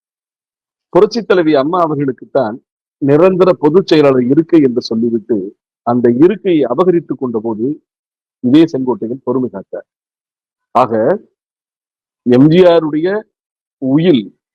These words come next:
புரட்சித் தலைவர் தன் தொண்டர்களுக்கு கொடுத்த உரிமையை அத்துமீறுகிற போது, அபகரித்த போது அமைதி காத்தவர்.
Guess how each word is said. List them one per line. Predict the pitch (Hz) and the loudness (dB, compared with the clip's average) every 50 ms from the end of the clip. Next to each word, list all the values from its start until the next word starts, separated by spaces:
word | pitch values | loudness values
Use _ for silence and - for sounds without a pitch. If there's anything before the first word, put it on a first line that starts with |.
| _ _ _ _ _ _ _ _ _ _ _ _ _ | _ _ _ _ _ _ _ _ _ _ _ _ _
புரட்சித் | _ - - 170 160 202 196 156 | _ -2 -2 0 0 0 0 2
தலைவர் | - 165 165 160 175 165 | 2 2 2 0 0 -2
தன் | - 127 135 117 | -2 -4 -2 -2
தொண்டர்களுக்கு | 139 143 165 180 180 156 156 156 143 - 143 - | -2 0 0 0 0 0 0 -2 -4 -4 -6 -6
கொடுத்த | 143 135 139 135 - 135 | -2 -2 -2 -2 -2 -2
உரிமையை | 123 120 135 151 185 190 185 175 165 151 | -2 0 0 0 0 2 2 4 4 2
அத்துமீறுகிற | 139 110 123 120 - _ 208 190 180 175 160 135 147 135 | 2 0 -2 -4 -2 _ 0 2 2 2 2 2 2 0
போது, | 123 123 123 127 135 170 | 0 -2 -4 -2 0 0
அபகரித்த | 190 - - - 180 180 175 170 160 165 156 139 | 2 2 2 2 2 2 2 0 0 0 -2 -2
போது | 127 131 135 131 165 196 | -2 -4 -2 0 0 0
அமைதி | - 123 127 147 156 151 | -2 -2 -2 0 0 0
காத்தவர். | 127 117 107 - - 101 - 113 - | -2 -2 -4 -6 -8 -8 -6 -6 -6